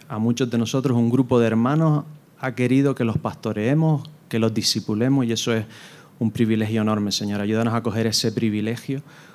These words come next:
como algo precioso, que, algo que atesorar y algo, Señor, que nos levante cada mañana para seguir haciendo nuestro servicio, Señor.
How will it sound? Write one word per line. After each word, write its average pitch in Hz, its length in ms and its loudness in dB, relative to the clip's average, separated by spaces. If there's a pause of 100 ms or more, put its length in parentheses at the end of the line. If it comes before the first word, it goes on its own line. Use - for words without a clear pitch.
(140)
como 107 360 0
algo 113 360 0
precioso, 131 760 -2 (320)
que, - 220 -12
algo 117 380 -2
que 107 260 -4
atesorar 110 800 -4 (480)
y 110 120 -4
algo, 113 240 0
Señor, 110 320 0
que 113 100 -4
nos 104 140 -2
levante 107 420 -2
cada 107 240 -4
mañana 104 400 -4
para 104 180 -6
seguir 104 320 -6
haciendo 101 380 -4
nuestro 101 240 -6
servicio, 98 520 -10
Señor. - 240 -14